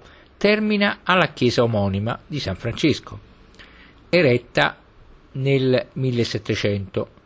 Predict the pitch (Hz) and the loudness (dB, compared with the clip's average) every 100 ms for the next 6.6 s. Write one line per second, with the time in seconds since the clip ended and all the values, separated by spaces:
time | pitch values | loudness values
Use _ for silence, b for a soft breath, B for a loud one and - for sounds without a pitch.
0 | b b b - - 160 - 156 180 185 | b b b -20 -12 -6 -2 0 2 2
1 | 175 127 147 143 117 110 120 110 107 107 | 2 0 -4 0 0 0 -2 0 2 2
2 | 98 - 87 - - - - - _ - | 0 -4 -6 -6 -10 -12 -16 -20 _ -20
3 | - - - - 190 240 247 - 117 104 | -20 -20 -20 -2 0 2 0 2 2 2
4 | 110 120 175 - _ - _ _ - - | -2 -6 -6 -14 _ -20 _ _ -20 -20
5 | - - - - 170 185 - 139 120 - | -20 -20 -20 0 4 4 4 2 2 0
6 | - - 107 110 107 101 | -10 -4 0 2 2 0